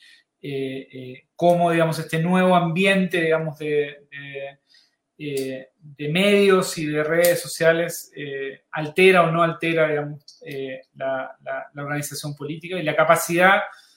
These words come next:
de, de, de las instituciones políticas tradicionales de acomodarse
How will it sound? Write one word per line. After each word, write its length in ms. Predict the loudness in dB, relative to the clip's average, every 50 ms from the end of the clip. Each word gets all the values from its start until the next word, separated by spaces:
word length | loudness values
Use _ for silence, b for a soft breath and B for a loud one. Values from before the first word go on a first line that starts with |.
| B B B _ _
de, 500 | -16 -8 -4 -2 0 0 0 -2 -4 -6
de, 460 | -8 -6 -4 -4 -4 -4 -6 -8 -10 -16
de 220 | -14 -10 -6 -4
las 640 | 0 0 0 0 -2 -6 -8 -6 -6 -6 -8 -8 -18 _ _ _ _ -8
instituciones 680 | -8 -6 -6 -6 -6 -4 -4 -2 0 2 2 2 2 2
políticas 420 | 0 0 0 0 0 0 0 0
tradicionales 680 | 2 2 0 0 0 -2 -2 -2 -2 -2 -2 -4 -4 -2
de 280 | -2 0 2 2 2
acomodarse 1120 | 2 0 0 0 0 0 2 2 2 4 6 6 6 6 4 0 -6 -8 -10 -14 -18 _